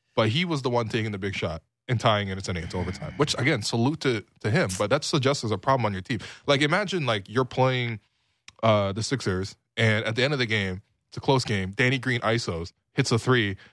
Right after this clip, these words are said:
and then, like, shimmies on you. You're like, "Come on, man. That's not what's supposed to happen." Like, you're not that worried about it.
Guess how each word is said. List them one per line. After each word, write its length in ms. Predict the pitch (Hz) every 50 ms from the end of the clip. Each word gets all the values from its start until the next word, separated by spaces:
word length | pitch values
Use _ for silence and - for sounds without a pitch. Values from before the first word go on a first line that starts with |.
| _ _ _ -
and 160 | 117 110 110
then, 180 | 110 110 107 107
like, 280 | 101 95 95 92 101
shimmies 480 | - - - 143 123 98 80 78 - - -
on 160 | 98 92 87
you. 60 | 80
You're 160 | 78 87 117 147
like, 240 | 143 135 131 -
"Come 220 | - - - 214 151
on, 220 | 85 82 - -
man. 260 | 95 110 143 165 170 160
That's 160 | 170 160 -
not 120 | 165 110
what's 140 | 113 113 110
supposed 200 | - 123 104 107
to 80 | 113 90
happen." 380 | - 104 113 123 - 165 180 165
Like, 220 | 120 107 110 -
you're 120 | 131 160 196
not 200 | 196 147 123 110
that 200 | - 113 127 110
worried 300 | 113 123 123 120 101 101
about 200 | 87 82 80 76
it. 80 | - -